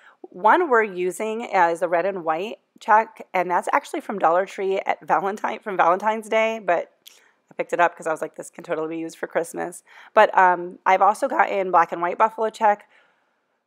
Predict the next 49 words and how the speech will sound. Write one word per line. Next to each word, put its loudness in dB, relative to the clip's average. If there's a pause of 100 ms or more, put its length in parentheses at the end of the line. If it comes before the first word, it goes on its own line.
(240)
and 2
other 6
pretty -4
Christmas -8
ribbons -4
from -10
Dollar 4
Tree, -6
and -4
then -2
I 0
was -4
also -2
showing -10
you -10
the -10
red -6
and -12
black 0
one -4
from -8 (120)
Dollar -6
General, -6 (460)
um, 0
which -6
was -8
also -2
only -10
a -12
dollar. -6
So 2
I'm 0
gonna 0
make -4
a 0
little -6
hanger -4
for -8
this. 0 (280)
You -10
could -2
also 0
just -10
put -6
back 0
in -8
the -12
old 0
hanger -4